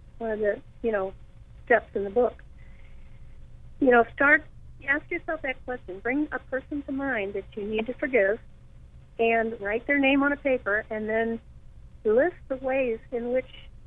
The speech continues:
you learn from that experience and they actually served you in some way. And it's very funny because at first you don't, you know, feel any result from that, but at some point you go, you,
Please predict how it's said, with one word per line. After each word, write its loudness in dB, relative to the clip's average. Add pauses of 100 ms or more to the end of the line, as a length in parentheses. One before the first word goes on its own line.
(180)
you -8
learn -2
from -4
that 0
experience -2
and -2
they 0
actually 0 (640)
served 4
you 2
in -2 (100)
some -6
way. -2 (840)
And 10
it's 2
very 8
funny 2
because 0
at -2
first 4
you -2
don't, 2 (300)
you -2
know, 0
feel 0
any -2
result 0
from -6
that, -2 (560)
but 8
at 8 (120)
some 2
point 2
you -4
go, 0
you, -2